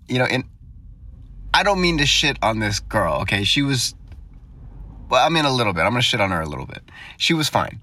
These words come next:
Uh, very, very attractive, super attracted to her. Um, but, like, you know, in her profile, she was like, you know, "You'll like, we'll get along if, uh, you're into horror and metal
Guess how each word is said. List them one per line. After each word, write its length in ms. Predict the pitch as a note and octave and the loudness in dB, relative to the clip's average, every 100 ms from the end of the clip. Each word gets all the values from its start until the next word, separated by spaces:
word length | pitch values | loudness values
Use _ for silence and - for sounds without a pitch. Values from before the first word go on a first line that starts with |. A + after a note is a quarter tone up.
| - - - - | -18 -20 -20 -4
Uh, 280 | F2 F2 E2 - G#2+ | 0 2 0 -4 -10
very, 680 | A#2 A2 A#2 D3+ D3 C#3+ | -6 -4 2 4 4 2
very 400 | B2+ C3 B2 A#2+ | 2 2 4 2
attractive, 640 | A2+ G2+ G#2+ G2+ F#2+ G2+ F#2+ | 0 2 4 2 0 -4 -2
super 340 | - C3+ B2 | 0 0 0
attracted 440 | A2+ G#2+ F#2+ F#2 F#2+ | 0 2 0 0 -2
to 60 | |
her. 280 | F#2 F2+ F2 - - - - - | 0 0 0 -6 -20 -20 -8 0
Um, 640 | F#2+ F#2 F2 E2 D#2+ F2 - _ _ _ _ _ - _ - - - - _ - - - - - - - - - | 2 4 4 2 -2 -8 -12 _ _ _ _ _ -20 _ -20 -20 -20 -20 _ -20 -20 -20 -20 -20 -20 -20 -12 -2
but, 160 | B2+ | 2
like, 200 | C3+ C3+ | 2 2
you 60 | D#3+ | 2
know, 80 | C#3 | 2
in 80 | C#3 | 2
her 100 | C3+ - | -2 -4
profile, 420 | - F3 C#3+ C3+ | 0 2 4 2
she 240 | B2+ - C3 | 0 0 0
was 260 | A#2 A2 | 0 0
like, 420 | B2 A2 G#2+ - - _ - - | 0 0 -2 -8 -16 _ -12 -2
you 80 | |
know, 60 | G#2 | 2
"You'll 180 | G#2 A2 | 2 4
like, 240 | A#2+ A#2 - | 2 2 -6
we'll 200 | B2+ C3+ | 0 2
get 160 | C3+ C3+ | 4 2
along 400 | C3 A#2+ A#2 A#2+ | 4 4 4 2
if, 400 | F#2+ G2+ G2+ - | 2 0 -2 -2
uh, 420 | G2+ F#2 F#2 F2+ F#2 - - - | 2 4 4 2 -2 -12 -20 -10
you're 200 | - G#2 | 0 2
into 760 | G#2 G2+ - A2 G#2 G2+ G2 F2+ - - - | 2 0 0 0 0 0 0 -2 -6 -20 -4
horror 720 | B2 G#2+ G#2 G2 G2 F#2+ F#2+ - - - | 0 2 2 2 2 0 -4 -10 -20 -8
and 520 | F2 F#2+ F2+ F2 F2 G2+ | 0 2 2 2 2 2
metal 560 | F#2+ F#2+ F#2 F#2 F#2 | 2 2 0 0 -4